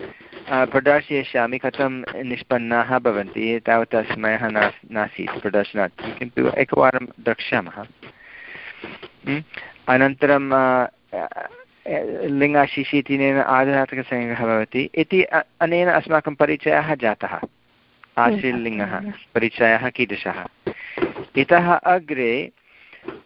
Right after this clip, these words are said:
Speaker 1: आ, धात्वादेशः भवति। धात्वादेशः, आ, सार्वधातुकलकारेषु, आ,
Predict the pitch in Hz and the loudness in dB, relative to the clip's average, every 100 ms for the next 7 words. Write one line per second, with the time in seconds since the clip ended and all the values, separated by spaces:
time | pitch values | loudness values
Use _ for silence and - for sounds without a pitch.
0 | - - 131 127 - - 120 127 139 - | -18 -2 0 0 -2 -14 -6 0 0 4
1 | 175 160 139 139 139 123 113 98 - 92 | 4 4 0 -2 -4 -4 -4 -4 -8 -8
2 | 113 135 - 175 170 165 175 - 147 127 | -4 -4 2 4 4 2 -2 -4 -8 -4
3 | 127 151 185 _ - - - - - - | -2 0 -2 _ -18 -18 -18 -12 -12 -8
4 | - - - - 139 135 - - - - | -10 -8 -6 0 4 4 2 -6 -14 -14
5 | - - 143 143 160 185 175 175 175 180 | -18 -2 4 6 4 4 0 0 -4 -2
6 | 185 175 175 185 190 - 170 180 - - | 4 4 4 0 -2 -2 0 0 -4 -12
7 | - - _ - - - - - - - | -16 -18 _ -20 -20 -10 -10 -10 -16 -20
8 | - _ 151 147 143 | -20 _ 2 4 4